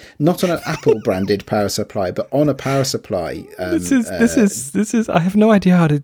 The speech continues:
Speaker 2: how they do this. But anyway.
Speaker 1: Uh, the, I, I had to do that about two weeks ago. For so, somebody had asked me the power supply for something. This,
Speaker 2: Is it
Speaker 1: this
Speaker 2: five
Speaker 1: was,
Speaker 2: watts?
Speaker 1: uh,
Speaker 2: Is it ten watts? Let me,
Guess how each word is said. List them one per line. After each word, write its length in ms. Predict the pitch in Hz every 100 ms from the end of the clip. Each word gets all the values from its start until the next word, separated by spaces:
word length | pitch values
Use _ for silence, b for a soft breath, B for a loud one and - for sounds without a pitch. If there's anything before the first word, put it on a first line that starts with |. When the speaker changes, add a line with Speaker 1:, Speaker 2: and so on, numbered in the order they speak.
| -
Speaker 2:
how 140 | - 143
they 100 | 139
do 180 | 147 143
this. 360 | 110 - - - _ -
But 220 | 127 - _ 135
anyway. 300 | 135 131 101
Speaker 1:
Uh, 100 | 76 65 _ _
the, 160 | 120 123
I, 380 | 101 120 139 98
I 40 |
had 200 | 120 151 -
to 60 |
do 180 | 139 135
that 180 | 107 -
about 300 | 101 107 82
two 180 | - 123
weeks 300 | 113 - -
ago. 200 | 98 90
For 140 | -
so, 140 | - -
somebody 320 | 127 117 110
had 80 | 104
asked 280 | 101 101
me 140 | 98 95
the 80 | 95
power 240 | - 98
supply 360 | 95 - 92 85
for 100 | -
something. 380 | - 82 - 90
This, 180 | 101 -
Speaker 2:
Is 160 | 107
it 40 | 110
Speaker 1:
this 80 |
Speaker 2:
five 260 | - 147 170
Speaker 1:
was, 20 |
Speaker 2:
watts? 240 | 170 165 107
Speaker 1:
uh, 40 |
Speaker 2:
Is 60 | 95
it 100 | -
ten 260 | 143 151
watts? 320 | 147 143 -
Let 180 | 101 98 139
me, 160 | 127